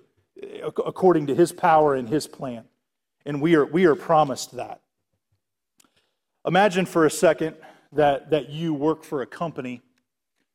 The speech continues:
whose president found it necessary to travel out of the country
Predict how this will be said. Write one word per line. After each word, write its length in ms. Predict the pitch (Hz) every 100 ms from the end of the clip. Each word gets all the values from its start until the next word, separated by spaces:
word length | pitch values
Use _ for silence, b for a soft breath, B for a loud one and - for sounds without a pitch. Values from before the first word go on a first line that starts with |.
| -
whose 200 | 170 -
president 680 | - 175 175 147 127 131 -
found 300 | 160 151 139
it 100 | 143
necessary 680 | 147 - 139 - 135 123
to 80 | 120
travel 520 | - 165 156 127 123
out 180 | 131 139
of 60 | 120
the 60 |
country 520 | - 160 143 - 123